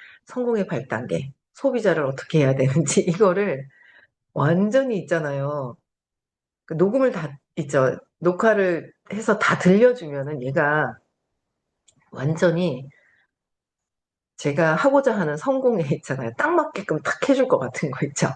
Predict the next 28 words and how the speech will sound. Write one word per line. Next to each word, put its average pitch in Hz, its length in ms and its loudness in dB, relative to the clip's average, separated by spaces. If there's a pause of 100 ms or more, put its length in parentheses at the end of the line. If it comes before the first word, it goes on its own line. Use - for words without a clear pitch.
(380)
그거 185 80 0
입력을 196 360 2
해야 127 140 -6
되겠어요. 107 380 -10
어, 131 200 4
그거 156 340 4
지금 139 260 -8
김난도 180 380 0
교수님 156 320 -2 (340)
그 202 160 2
얘기를 190 300 2
작년에 170 440 0
듣기는 196 460 -2
했는데 202 400 -2
직접, 151 520 -4 (1080)
아, 120 240 -10
제가 165 200 2
이렇게 147 200 -2
활용해야 285 500 -2
되겠다라는 135 560 -4
생각은 147 420 -4
못 131 200 -8
했는데 123 260 -2
제가 - 240 -4
활용을 277 420 0
해야 131 140 -2
되겠네요. 107 440 -6
엄청나게 135 760 2